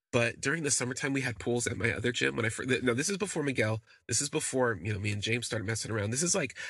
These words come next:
I was probably working at the gym about nine months when this hap-, when I met this guy, six to nine months. And I was working the desk.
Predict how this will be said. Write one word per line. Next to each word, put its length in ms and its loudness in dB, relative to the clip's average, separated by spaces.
I 20 2
was 80 0
probably 300 0
working 220 2
at 60 2
the 80 2
gym 200 0
about 200 -2
nine 320 0
months 300 -2
when 80 -4
this 180 0
hap-, 220 -6
when 240 0
I 140 0
met 180 -6
this 160 -2
guy, 240 -8
six 260 2
to 80 0
nine 180 2
months. 320 -8
And 340 2
I 80 4
was 160 0
working 220 0
the 80 4
desk. 480 -2